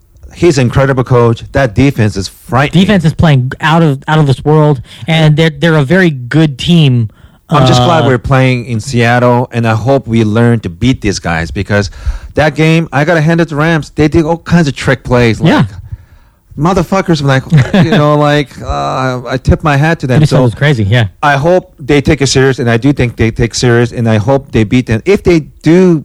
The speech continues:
Speaker 1: end up beating them, then biggest concern for Seattle is, uh, complacency and possible injuries. But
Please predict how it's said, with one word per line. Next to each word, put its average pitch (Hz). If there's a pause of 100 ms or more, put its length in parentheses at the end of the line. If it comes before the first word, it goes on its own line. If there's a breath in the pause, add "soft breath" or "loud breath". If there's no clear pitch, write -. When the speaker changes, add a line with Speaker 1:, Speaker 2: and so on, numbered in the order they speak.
(140)
Speaker 1:
end 120
up 104
beating 127
them, 98 (340 loud breath)
then 123
biggest 139
concern 123
for 110
Seattle 110
is, 101
uh, 101
complacency 113
and 90
possible 104
injuries. 104
But 98